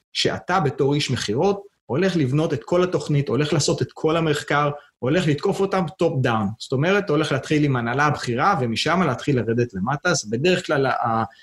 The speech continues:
העסקאות היותר משמעותיות, העסקאות שאתה סוגר, וזה כנראה יביא עוד הרבה יותר פירות, אה, ב-, בשנים שהם, אה, מצטרפים לחברה וממשיכים לעבוד איתך.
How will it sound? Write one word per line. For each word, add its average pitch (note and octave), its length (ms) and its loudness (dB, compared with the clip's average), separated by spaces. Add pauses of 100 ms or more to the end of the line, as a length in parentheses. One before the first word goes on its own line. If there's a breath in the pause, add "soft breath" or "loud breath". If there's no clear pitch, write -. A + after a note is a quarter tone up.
(140 loud breath)
העסקאות D3 460 0
היותר D3+ 320 0
משמעותיות, D3+ 880 0 (340 loud breath)
העסקאות D#3+ 420 0
שאתה B2+ 360 -2
סוגר, F#3+ 440 0
וזה A2+ 160 -2
כנראה C3 300 0
יביא D3+ 260 2
עוד D3 180 2
הרבה A#2+ 300 0
יותר C#3 320 0
פירות, B2 280 0 (100)
אה, G#2+ 340 2
ב-, G#2 180 0
בשנים A#2+ 420 0
שהם, A2 340 2
אה, G#2 80 2
מצטרפים G#2 520 0
לחברה C3 460 0
וממשיכים A2 440 -2
לעבוד G2 340 0
איתך. - 220 -4